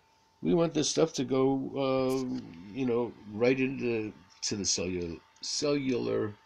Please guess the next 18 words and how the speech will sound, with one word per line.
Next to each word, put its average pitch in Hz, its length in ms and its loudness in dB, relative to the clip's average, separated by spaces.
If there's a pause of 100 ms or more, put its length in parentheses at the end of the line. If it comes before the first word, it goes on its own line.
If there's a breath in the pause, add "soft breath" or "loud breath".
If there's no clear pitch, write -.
level. 82 320 -10 (640)
Okay, - 300 -10 (400 loud breath)
so - 160 -2
what 214 180 0
we're 226 120 -4
gonna 214 160 4
do 156 220 0
is 139 120 0
we're 135 140 -2
gonna 139 120 0
let 123 220 2
this 135 220 -4
thing 117 180 -6
go 113 180 2
for 110 180 -6
about 101 280 -2
thirty 98 340 -4
hours, 90 440 -6